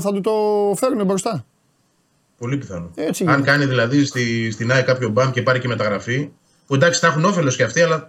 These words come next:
Speaker 2: θα είναι μικρό το όφελος.
Speaker 1: Έχουνε βάλει, Βαγγέλη, βάλαν ποσοστό μεταπώλησης;
Speaker 2: Κοίτα, έχει βγάλει ένα ποσοστό Κροατική στο Σελίδα σήμερα για δεκαπέντε τοις εκατό, κάπου εκεί πρέπει να είναι. Δεν
Speaker 1: Οκ,
Speaker 2: είναι τόσο μεγάλο
Speaker 1: εντάξει,
Speaker 2: για
Speaker 1: ε, μια χαρά είναι. Τι, πώς
Speaker 2: Αλλά,
Speaker 1: να πέρανε.
Speaker 2: οκ.
Speaker 1: Ναι.
Speaker 2: Πήραν και λεφτά αρκετά.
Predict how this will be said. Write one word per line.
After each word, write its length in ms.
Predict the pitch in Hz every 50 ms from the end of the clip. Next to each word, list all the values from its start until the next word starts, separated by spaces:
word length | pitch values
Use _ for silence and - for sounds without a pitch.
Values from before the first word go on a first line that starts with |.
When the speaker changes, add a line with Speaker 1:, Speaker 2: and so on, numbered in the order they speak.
| _ _
Speaker 2:
θα 80 | - 147
είναι 100 | 151 156
μικρό 200 | 151 143 147 170
το 60 | 156 139 120
όφελος. 100 | 101 95
Speaker 1:
Έχουνε 220 | - 196 247 247 233
βάλει, 200 | 185 208 202 202
Βαγγέλη, 380 | 190 208 202 240 269 247 220
βάλαν 220 | 170 180 202 208 196
ποσοστό 520 | 190 170 - 151 - 208 226 233 196 131 120
μεταπώλησης; 640 | 147 143 143 139 170 180 180 - 240 190 127 - - _
Speaker 2:
Κοίτα, 200 | - - - 170 - - - -
έχει 220 | - 165 165 180
βγάλει 260 | 160 151 170 185 170 165
ένα 120 | 160 151
ποσοστό 380 | 143 147 127 135 123 - 165 160 156 151 147 143 139 135 131 127 123 123
Κροατική 880 | 123 139 131 127 127 120 120 139 143 135 127 120 110 113 107 107 104 101 104
στο 120 | - 117
Σελίδα 300 | 110 117 117 131 135 117 104
σήμερα 200 | 123 131 127 127
για 100 | 117 110
δεκαπέντε 360 | 113 110 107 113 127 123 117
τοις 120 | 107 -
εκατό, 260 | 113 107 104 107 -
κάπου 240 | - - 196 180 -
εκεί 140 | 147 - -
πρέπει 240 | 117 117 123 - 104
να 80 | 104
είναι. 120 | 95 92 95
Δεν 100 | - 156
Speaker 1:
Οκ, 60 | 160
Speaker 2:
είναι 40 | 156
τόσο 220 | 127 - - -
μεγάλο 160 | - - - -
Speaker 1:
εντάξει, 180 | - - 175 -
Speaker 2:
για 100 | 175 170
Speaker 1:
ε, 80 | 165
μια 180 | 165 196 214 202
χαρά 260 | 202 214 220 226 196
είναι. 140 | 143 117 117
Τι, 140 | - 170 139
πώς 180 | 120 - 269
Speaker 2:
Αλλά, 120 | 269 247 147
Speaker 1:
να 80 | 120
πέρανε. 260 | 117 - 113 107 110 107
Speaker 2:
οκ. 140 | 139 147 143 - - - - _ _ _ _ _ _ _
Speaker 1:
Ναι. 240 | - 170 143 123 110 - _ _ - - - - - - - - - _ _ _
Speaker 2:
Πήραν 180 | - 131 107 104
και 100 | 107 113
λεφτά 220 | 117 117 - 147
αρκετά. 380 | 139 135 131 131 - 113 -